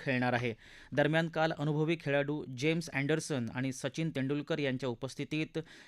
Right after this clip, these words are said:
अँडरसन तेंडुलकर चषकाचं अनावरण करण्यात आलं. मराठी मनोरंजन सृष्टीतले ज्येष्ठ अभिनेते विवेक लागू यांचं काल निधन झालं. ते एकाहत्तर वर्षांचे होते.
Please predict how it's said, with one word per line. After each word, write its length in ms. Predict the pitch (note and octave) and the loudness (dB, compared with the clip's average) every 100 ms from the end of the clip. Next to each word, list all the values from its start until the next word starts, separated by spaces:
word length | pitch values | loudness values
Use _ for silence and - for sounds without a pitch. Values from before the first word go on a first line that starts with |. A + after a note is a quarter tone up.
| - | -4
अँडरसन 540 | C3+ C#3+ E3 E3 F#3 F3+ | -2 2 2 2 -2 0
तेंडुलकर 460 | D#3 C#3+ C#3+ C#3+ D3+ | 0 0 -2 -2 -4
चषकाचं 600 | - - C3+ C3 B2 D#3 | -4 -8 -4 -4 -2 -4
अनावरण 460 | C#3 C3 B2 C3+ D#3 | -2 -2 0 -2 -2
करण्यात 380 | D3 C3 B2 | -2 0 0
आलं. 240 | B2 A#2 A#2 - _ _ _ _ _ _ _ _ _ _ _ _ _ _ - _ _ _ _ - _ _ _ _ _ _ _ _ - | -2 -2 -4 -10 _ _ _ _ _ _ _ _ _ _ _ _ _ _ -20 _ _ _ _ -20 _ _ _ _ _ _ _ _ -12
मराठी 460 | C3+ C3 D3+ D3+ F3 | 0 4 4 4 2
मनोरंजन 520 | D3+ D#3 D#3+ D#3 E3 | 4 4 4 2 0
सृष्टीतले 680 | D#3+ D3+ - D3 C#3+ D3 D3+ | 0 -4 -4 -8 -2 0 0
ज्येष्ठ 360 | B2+ C#3+ - D#3+ | 0 -2 -2 -2
अभिनेते 520 | C3 C3+ C3+ - D3 | -2 0 -2 0 -2
विवेक 380 | B2 A#2+ B2 A#2+ | 0 -2 -4 -2
लागू 360 | A#2+ B2 D3+ | -2 -2 -4
यांचं 360 | C#3+ B2+ A#2+ C3+ | -2 -2 -2 -6
काल 260 | - B2+ | -2 -2
निधन 340 | C#3+ B2+ C3 B2+ | -2 -4 -2 -2
झालं. 320 | A#2+ A#2+ C#3+ - _ _ - | -2 -2 -2 -6 _ _ -4
ते 80 | |
एकाहत्तर 420 | B2 - C#3 - C3+ | -4 -2 -6 0 0
वर्षांचे 460 | A#2+ - A2+ B2 | 0 -4 -4 -4
होते. 340 | A2+ A#2+ A#2 | -4 -4 -6